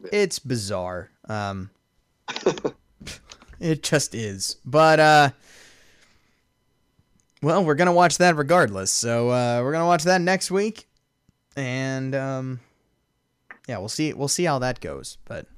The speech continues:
Speaker 1: Mm.
Speaker 2: anyway, so, uh, that, I pretty much, I, that's all. That's all I got for this,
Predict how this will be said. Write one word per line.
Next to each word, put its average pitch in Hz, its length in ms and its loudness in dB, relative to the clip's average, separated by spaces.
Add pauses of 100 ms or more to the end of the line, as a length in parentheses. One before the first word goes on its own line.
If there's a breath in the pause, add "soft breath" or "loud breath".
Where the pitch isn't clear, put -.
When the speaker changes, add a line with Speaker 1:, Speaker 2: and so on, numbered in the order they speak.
Speaker 1:
Mm. 92 280 -12 (680 soft breath)
Speaker 2:
anyway, 90 420 -10 (200)
so, 135 340 -4
uh, 147 420 0 (1000)
that, 131 260 -8
I 143 160 -8
pretty 185 220 -6
much, 190 280 -6 (280)
I, 131 120 -8
that's 139 280 -8
all. 170 240 -4
That's 151 160 -6
all 170 100 -4
I 160 80 -4
got 165 240 -6 (180)
for - 120 -16
this, 117 380 -8